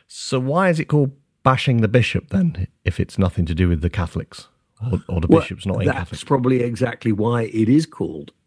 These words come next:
Speaker 2: sometimes bashing the bishop. Probably back in the Middle Ages or something when, you know, if you were caught masturbating, you might have had your hand cut off. I don't know. I made that up, but I don't know.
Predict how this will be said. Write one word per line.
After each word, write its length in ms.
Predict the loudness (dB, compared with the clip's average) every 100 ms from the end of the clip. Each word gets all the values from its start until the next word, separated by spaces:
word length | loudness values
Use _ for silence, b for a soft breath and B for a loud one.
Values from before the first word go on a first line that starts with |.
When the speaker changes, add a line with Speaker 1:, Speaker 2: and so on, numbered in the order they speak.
| _
Speaker 2:
sometimes 540 | -2 -2 -2 -6 -6 -6
bashing 600 | -2 -2 -2 -4 -6 -8
the 140 | -4 2
bishop. 440 | 2 2 -6 -8 B B B B
Probably 720 | 2 4 4 0 -2 -4 -4 -4 -2
back 320 | 2 2 0
in 140 | 0
the 60 | 2
Middle 240 | 0 0
Ages 300 | -2 -2 -2
or 100 | -6
something 360 | -2 -2 0 0
when, 220 | 2 2
you 100 | 0
know, 140 | 0 -2
if 180 | -4
you 80 | -8
were 140 | -12 -4
caught 280 | 0 0
masturbating, 720 | 2 -2 -2 -4 -4 -2 -6 -8 B B B B _
you 100 | 2
might 220 | 4 2
have 100 | 0
had 160 | 0 0
your 120 | 2
hand 280 | 2 2 0
cut 280 | -4 -6 -4
off. 340 | -4 -6 -16 _
I 100 | 2
don't 240 | 4 4 4
know. 240 | 2 0
I 60 | 0
made 240 | 0 0
that 120 | -2 -4
up, 200 | -6 -8
but 120 | -8
I 60 | -2
don't 220 | -2 -2
know. 220 | -4